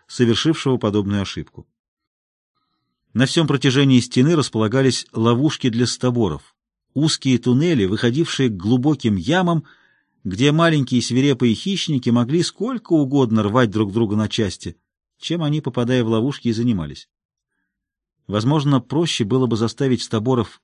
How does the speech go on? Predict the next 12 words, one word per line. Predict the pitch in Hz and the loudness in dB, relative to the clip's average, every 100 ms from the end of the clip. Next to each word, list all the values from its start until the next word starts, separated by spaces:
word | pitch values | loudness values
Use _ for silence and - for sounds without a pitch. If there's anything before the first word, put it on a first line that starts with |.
| _ | _
двигаться | 82 101 127 104 - | -6 0 0 0 -2
в | 107 | -2
обход | 104 - 190 | -2 -2 -2
города, | 131 117 90 73 76 _ _ _ _ _ _ - | 0 -2 -4 -10 -18 _ _ _ _ _ _ -6
но | 87 110 | -2 0
Роду | 107 147 151 | 2 0 -2
хотелось | 139 117 - 143 135 - - | -4 -4 -2 0 -2 -4 -2
уничтожить | 123 131 - - 139 113 120 | 0 0 0 -2 0 0 -2
их | 113 | -4
как | 120 110 | -6 -4
можно | 107 147 143 151 | -4 -2 -4 -6
больше. | 139 110 78 - 78 | -6 -6 -6 -10 -16